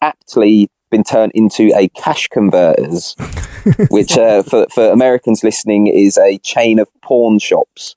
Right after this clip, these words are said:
Speaker 2: Yeah, and not pawn as in, wait, one second. It's P A W N.
Speaker 1: Yeah.
Speaker 2: Yeah.
Speaker 1: Pawn as in that you can sell them your shit.
Speaker 2: Yeah, yeah.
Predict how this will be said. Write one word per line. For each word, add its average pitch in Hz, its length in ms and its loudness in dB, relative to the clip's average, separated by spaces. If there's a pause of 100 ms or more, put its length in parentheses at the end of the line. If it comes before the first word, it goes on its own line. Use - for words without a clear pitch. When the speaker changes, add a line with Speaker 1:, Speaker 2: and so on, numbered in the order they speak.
(340)
Speaker 2:
Yeah, 135 640 -2
and 139 100 0
not 180 220 0
pawn 165 340 2
as 123 160 2
in, 123 300 0 (140)
wait, 131 180 2
one 143 180 0
second. 113 380 -2 (100)
It's - 200 -6
P 156 360 0
A 131 200 2
W 117 460 -2
N. 95 300 -10 (360)
Speaker 1:
Yeah. 117 220 2 (260)
Speaker 2:
Yeah. 107 200 2
Speaker 1:
Pawn 113 260 2
as 107 100 -2
in 107 200 2
that 110 120 -2
you 107 120 2
can 104 160 -2
sell 104 320 2
them 101 160 2
your 98 160 2
shit. - 300 -2 (180)
Speaker 2:
Yeah, 110 400 0 (100)
yeah. 110 320 0